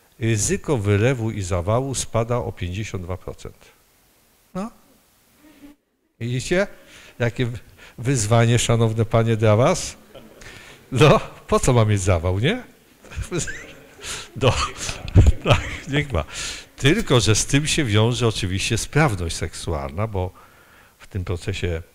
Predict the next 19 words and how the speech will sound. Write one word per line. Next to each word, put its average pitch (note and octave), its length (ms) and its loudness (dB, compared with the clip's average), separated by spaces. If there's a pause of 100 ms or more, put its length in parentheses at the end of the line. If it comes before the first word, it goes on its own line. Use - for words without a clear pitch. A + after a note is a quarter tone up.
(520)
starzenia F2+ 640 -2
się F2 160 -6
stopniowego F2+ 680 -8
to F2+ 140 -10
spada E2+ 420 -6
poziom E2 380 -8
testosteronu, G2+ 1200 -4 (640)
mają D#2+ 320 -10
choroby F2 380 -8
przewlekłe, G2 800 -2
jest D#2+ 240 -2
nadciśnienie, G#2 880 -2
biorą E2+ 400 -2
leki. G#2 460 2
Większość G2 500 0
leków G2 600 -4 (120)
uderza G2 460 -2
w - 80 -12
seks. - 560 -6